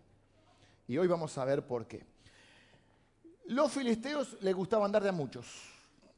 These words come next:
Esos que decían, "Ah, se te haces el guapo porque estás con tus amigos". Bueno,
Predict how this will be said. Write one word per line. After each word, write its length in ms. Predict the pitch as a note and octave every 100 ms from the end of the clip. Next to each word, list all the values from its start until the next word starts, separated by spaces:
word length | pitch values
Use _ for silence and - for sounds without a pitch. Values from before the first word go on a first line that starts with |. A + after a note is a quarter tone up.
| _ _ _ _ -
Esos 300 | F3 F#3 F3+
que 80 |
decían, 240 | F3+ G#3 A3+
"Ah, 280 | A#3+ B3 A3
se 100 | G#3
te 100 | G3+
haces 180 | G#3 G#3
el 80 | G3+
guapo 280 | A3 A3+ F3+
porque 200 | F3+ D#3
estás 160 | F#3+
con 160 | F#3 E3
tus 180 | E3+ D#3+
amigos". 380 | G#3+ A#3+ G3
Bueno, 240 | D3+ C3